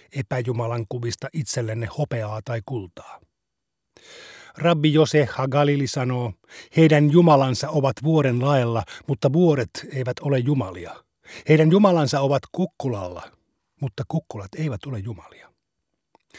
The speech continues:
Miksi asherapuut ovat kiellettyjä?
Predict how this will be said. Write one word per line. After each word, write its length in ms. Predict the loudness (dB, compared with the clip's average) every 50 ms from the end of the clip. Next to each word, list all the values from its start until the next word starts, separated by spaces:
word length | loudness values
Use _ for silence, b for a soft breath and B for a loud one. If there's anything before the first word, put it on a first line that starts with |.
| B B B B B B B
Miksi 400 | 0 2 2 0 -2 -4 -4 -6 -6
asherapuut 1040 | -2 0 0 2 4 4 2 2 0 -6 -10 _ -8 -8 -8 -8 -10 -14 -16 -18 -18 -18
ovat 240 | -14 -10 -10 -10 -10 -10 -10
kiellettyjä? 720 | -10 -10 -10 -10 -14 -18 _ _ -20 -20 -20 -20 -20